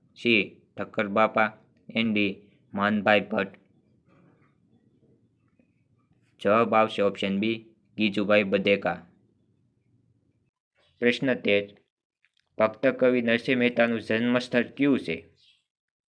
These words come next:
ઓપ્શન એ, તળાજા, બી, સોમનાથ, સી, જુનાગઢ,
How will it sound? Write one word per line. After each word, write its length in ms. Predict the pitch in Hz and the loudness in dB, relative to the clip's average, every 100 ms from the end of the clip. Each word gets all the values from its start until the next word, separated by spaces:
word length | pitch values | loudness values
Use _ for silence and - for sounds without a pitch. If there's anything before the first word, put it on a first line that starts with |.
| _ _ _ _ _ _ _ _ - | _ _ _ _ _ _ _ _ -4
ઓપ્શન 320 | 113 - 104 | -2 -2 -2
એ, 360 | 110 101 85 - _ | 0 0 -2 -14 _
તળાજા, 520 | 104 107 110 113 117 117 - _ _ _ _ _ - | 2 4 4 4 2 0 -10 _ _ _ _ _ 0
બી, 380 | 113 90 - - _ - | 2 2 -2 -16 _ -6
સોમનાથ, 520 | 113 110 113 113 110 - _ _ _ | -4 -2 0 0 -2 -8 _ _ _
સી, 500 | - 123 110 87 - _ _ - | -4 0 0 -2 -14 _ _ -10
જુનાગઢ, 560 | 107 113 113 117 113 | -4 -2 2 2 0